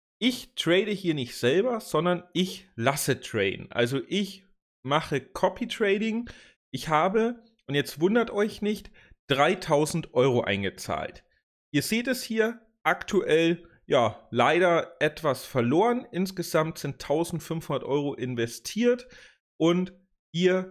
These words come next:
komme ich auch gleich noch dazu. Das ist ganz wichtig. Aber ich hatte bis jetzt schon einen Gewinn von vierhundert Euro. Und da möchte ich einmal drauf eingehen. Hier seht ihr im Prinzip,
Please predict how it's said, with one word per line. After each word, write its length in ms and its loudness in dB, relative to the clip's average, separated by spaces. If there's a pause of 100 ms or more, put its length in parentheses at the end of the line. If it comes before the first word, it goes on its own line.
komme 260 -2
ich 200 -10
auch 260 2
gleich 340 -2
noch 160 -8
dazu. 380 -12
Das 160 -10
ist 180 -12
ganz 380 -2
wichtig. 500 -6 (380)
Aber 560 0 (840)
ich 200 0
hatte 500 -2 (140)
bis 220 -4
jetzt 240 2
schon 160 0
einen 200 0
Gewinn 360 2
von 240 2
vierhundert 800 0
Euro. 520 -4 (720)
Und 200 2
da 120 6
möchte 280 0
ich 120 -6
einmal 280 2
drauf 440 -2
eingehen. 440 0
Hier 260 0
seht 320 -6
ihr 300 0 (480)
im 160 0
Prinzip, 680 -2